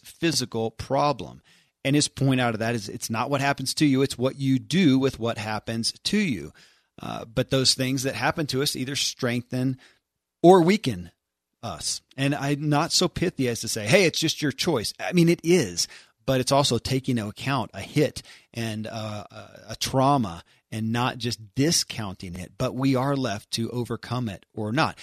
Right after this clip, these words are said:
One of his favorite lines, "Failure is an event, not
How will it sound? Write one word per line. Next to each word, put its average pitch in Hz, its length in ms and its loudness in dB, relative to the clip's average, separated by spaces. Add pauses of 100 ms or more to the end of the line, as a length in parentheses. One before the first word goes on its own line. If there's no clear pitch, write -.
(140)
One 131 140 2
of 127 60 2
his 127 160 2
favorite 131 320 0
lines, 131 320 -2
"Failure 127 520 -2
is 113 240 -6
an 104 80 -4
event, 117 460 -6 (320)
not 113 320 -4